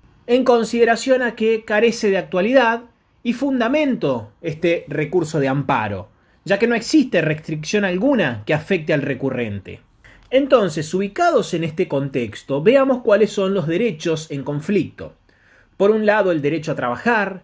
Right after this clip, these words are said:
la libertad de imprenta, el principio de legalidad y el derecho a la libertad.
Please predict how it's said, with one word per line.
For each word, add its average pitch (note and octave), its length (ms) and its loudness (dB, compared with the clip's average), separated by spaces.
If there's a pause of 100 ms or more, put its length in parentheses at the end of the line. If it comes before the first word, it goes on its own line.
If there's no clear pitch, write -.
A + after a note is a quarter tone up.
(140)
la F3 120 0
libertad E3+ 440 0
de D#3+ 80 0
imprenta, C#3+ 800 -2 (100)
el C4 160 4
principio G#3 480 -2
de A3 100 2
legalidad G#3 760 0 (160)
y F3+ 100 -4
el F#3+ 100 0
derecho G3+ 360 0
a - 20 0
la F3+ 80 0
libertad. E3 600 -2